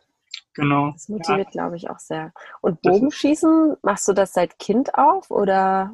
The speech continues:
Speaker 2: hast du damit auch
Speaker 1: Bogen-,
Speaker 2: später erst angefangen?
Speaker 1: nee, damit habe ich später erst angefangen. Also Bogenschießen fand ich irgendwie immer schon cool einfach.
Speaker 2: Mhm.
Speaker 1: Also so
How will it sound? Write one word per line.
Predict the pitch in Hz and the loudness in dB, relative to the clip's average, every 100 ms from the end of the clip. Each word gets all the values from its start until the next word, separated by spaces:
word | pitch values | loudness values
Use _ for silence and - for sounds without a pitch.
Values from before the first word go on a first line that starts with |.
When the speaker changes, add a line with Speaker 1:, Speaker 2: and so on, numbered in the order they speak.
| - | -16
Speaker 2:
hast | - 175 | -8 2
du | 165 | 2
damit | 156 156 | 2 0
auch | 156 | -2
Speaker 1:
Bogen-, | 147 | -2
Speaker 2:
später | 147 151 | -2 -4
erst | 170 165 | -6 -8
angefangen? | 160 156 151 | -6 -2 0
Speaker 1:
nee, | 147 151 _ - | -2 -6 _ 0
damit | 147 156 - | 2 2 -2
habe | 156 | -6
ich | 143 | -6
später | - 151 160 165 | -2 -2 2 2
erst | 165 156 - | 0 -6 -6
angefangen. | 165 175 180 - 180 190 202 | -4 -4 -8 -8 -4 -4 0
Also | 147 | 0
Bogenschießen | 139 165 190 202 - 156 | 2 2 2 0 -2 -2
fand | 156 | 0
ich | 143 - | 2 4
irgendwie | 170 170 160 | 4 4 2
immer | 160 156 | 2 2
schon | 147 - | -2 0
cool | 160 196 | 4 4
einfach. | 202 202 202 214 | 4 2 2 2
Speaker 2:
Mhm. | 247 240 | 2 2
Speaker 1:
Also | 139 - | 0 -2
so | - | -2